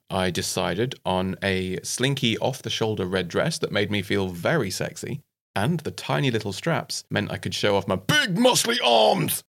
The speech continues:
And I accessorized it with a pearl necklace, a real one, fuck you very much, and some black leather boots. It felt like a good balance. There was some feminine-y, there was some masculine,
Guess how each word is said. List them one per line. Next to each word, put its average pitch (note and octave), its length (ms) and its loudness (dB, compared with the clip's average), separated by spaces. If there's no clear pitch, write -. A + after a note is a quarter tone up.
And G2 140 -6
I F#2+ 100 -4
accessorized B2 600 -4
it - 100 -6
with F2+ 160 -2
a F2 40 0
pearl G#2+ 240 2
necklace, - 420 -4
a - 80 4
real G#2 200 4
one, C3 200 4
fuck G2 220 -4
you F#2+ 60 0
very F#2 180 0
much, E3 280 -4
and C3 180 2
some E3+ 180 2
black - 340 -2
leather F2+ 180 -2
boots. - 380 0
It - 120 -4
felt F3+ 140 4
like E3+ 120 4
a D#3 40 0
good C#3+ 220 0
balance. B2 340 0
There G2 160 4
was F#2+ 140 2
some G#2+ 400 2
feminine-y, A#2 640 2
there A2 180 4
was G2+ 140 0
some G#2 300 4
masculine, F#2 720 0